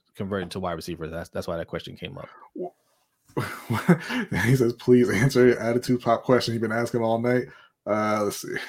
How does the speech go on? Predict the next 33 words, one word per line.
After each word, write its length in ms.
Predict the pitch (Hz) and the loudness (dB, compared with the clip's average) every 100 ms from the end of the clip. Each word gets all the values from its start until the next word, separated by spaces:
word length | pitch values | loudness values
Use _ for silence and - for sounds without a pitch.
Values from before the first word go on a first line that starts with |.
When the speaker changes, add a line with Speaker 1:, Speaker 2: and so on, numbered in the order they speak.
| - | -8
Speaker 2:
Uh, 80 | 104 | 0
this 200 | 101 156 | 4 4
one, 200 | 233 185 - - - | 2 -4 -14 -20 -8
"What 120 | - 123 | 2 6
do 60 | |
you 80 | 135 | 8
think 300 | 131 135 127 | 8 4 2
will 80 | 110 | 0
be 160 | 120 | 2
Lamar's 400 | 113 104 107 113 | 2 0 0 0
stats 420 | - - 98 101 - | -2 -2 -2 -2 -4
this 220 | 87 - | -6 -4
season?" 360 | 85 73 - - | -6 -6 -10 -6
That's, 540 | 113 113 - - - - _ | -4 -2 -4 -6 -10 -18 _
man, 220 | - 85 85 | -12 -8 -6
that's 180 | 92 | -6
tough. 380 | - 80 - - _ - - - - - | -6 -8 -8 -10 _ -20 -18 -16 -14 0
Uh, 680 | 113 120 120 117 117 117 110 - _ | 4 6 6 4 2 0 -2 -8 _
I'm 160 | 127 147 | 2 4
gonna, 220 | 156 143 123 - | 6 4 0 0
I'm 120 | 131 | 6
gonna 180 | 185 160 | 8 8
go 240 | 139 135 | 8 6
and 80 | 123 | 6
Speaker 1:
I 40 | 151 | 6
Speaker 2:
say, 360 | 131 123 113 110 - _ _ _ - | 6 6 6 0 -6 _ _ _ -6
I'm 80 | 135 | -2
gonna 100 | 135 | 2
say 240 | 123 113 - _ _ _ - - _ - | 4 2 -2 _ _ _ -20 -20 _ 0
thirty-three 1500 | 147 165 185 175 170 156 _ _ - _ - 135 139 156 160 | 2 4 2 2 -2 -6 _ _ -20 _ -12 -6 -2 0 0
hundred 460 | 143 139 135 135 127 | 0 0 2 2 4
yards 280 | 127 123 | 4 2
passing. 720 | - 117 117 113 117 110 113 | 0 -4 -2 -2 -2 -4 -6